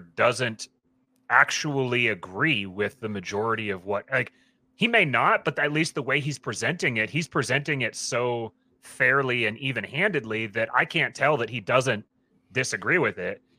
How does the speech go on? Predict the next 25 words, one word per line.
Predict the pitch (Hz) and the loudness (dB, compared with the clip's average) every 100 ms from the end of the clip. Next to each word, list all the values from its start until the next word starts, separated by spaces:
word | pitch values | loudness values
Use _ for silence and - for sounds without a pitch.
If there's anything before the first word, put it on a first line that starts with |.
| - | 0
And | 143 | 2
I | 139 | 2
feel | 240 208 | 2 2
like | 156 139 - 156 | 2 2 -2 -6
a | |
guy | 117 127 139 | 0 2 2
who | 139 127 | 0 -2
writes | 117 123 - | 0 0 -4
for | - 120 101 104 | -6 -4 -4 -4
Harper's | - 135 131 123 120 | -2 -2 -2 -8 -8
and | 110 | -8
Vanity | 107 117 110 101 | -4 -4 -4 -10
Fair, | - 120 110 | -6 -2 -2
he | 104 | -2
can't | - 131 - | -8 -8 -10
possibly | - 127 120 - 98 92 | -4 -2 -2 -6 -10 -6
actually | 95 95 - 101 90 87 | -4 -4 -6 -10 -8 -8
see | - 120 131 | -8 -6 -4
things | 170 175 | -4 -4
this | 156 180 - | -6 -8 -4
way. | 170 190 202 _ _ _ _ _ _ 113 | -2 -2 -4 _ _ _ _ _ _ 2
But | 175 151 - _ _ _ | 6 6 4 _ _ _
there's | 170 226 175 | 2 2 2
no | 139 139 156 165 | -4 0 4 4
way | 160 127 139 107 90 110 | 2 0 2 2 0 -6